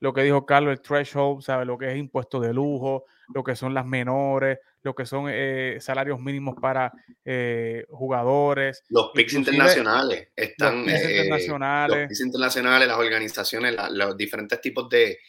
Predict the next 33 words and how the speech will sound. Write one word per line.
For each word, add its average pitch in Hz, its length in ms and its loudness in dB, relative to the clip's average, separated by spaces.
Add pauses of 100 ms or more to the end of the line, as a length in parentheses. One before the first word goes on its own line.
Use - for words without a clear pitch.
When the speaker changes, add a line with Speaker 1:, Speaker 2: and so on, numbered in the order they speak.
(160)
Speaker 2:
de 101 320 -2
Speaker 1:
Ujú. 95 80 -2
Speaker 2:
escuelas 117 400 4
que - 100 -4
existen 117 500 -4
en 107 60 -6
otros 107 240 -8
países 113 380 -6
que 110 120 -6
no 101 120 -6
van 110 160 -2
a 110 80 -4
draft. 110 400 -2
Todas 104 240 0
estas 127 160 -4
cosas, 127 220 -2
Speaker 1:
Correcto. 135 160 0
Speaker 2:
estamos 123 300 -8
hablando 131 420 -4
de 110 100 -2
todo 113 260 0
eso 117 220 -2
también. 95 420 -10 (560)
Speaker 1:
¿Sabe? 143 300 0
De, 135 200 -2
de 139 120 -10
pudiera 143 380 -2
cambiarse. 170 420 -2
Yo 156 80 0
he - 40 2
escuchado 170 500 0
también 143 400 -6
en, 131 340 -12